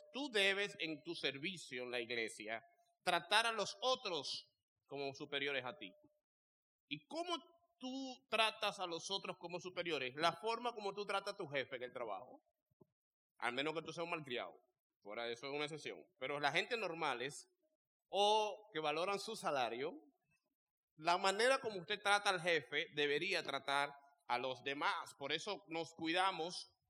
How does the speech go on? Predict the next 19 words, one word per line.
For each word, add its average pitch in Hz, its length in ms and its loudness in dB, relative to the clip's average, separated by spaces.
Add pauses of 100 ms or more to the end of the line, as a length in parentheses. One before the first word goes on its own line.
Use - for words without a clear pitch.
(200)
en 147 140 -4
el 156 100 -2
liderazgo 156 520 2
cómo 175 260 0
le 175 100 4
hablamos 160 400 2
a 170 60 -2
los 165 240 -2
otros, 185 260 -2
porque 147 220 -6
los 160 180 -2
otros 190 220 -2
no 170 100 -2
son 180 200 -2
hijos 160 240 -2
míos, 95 320 -8 (640)
no 147 120 -2
son 185 200 -2
empleados, 143 800 2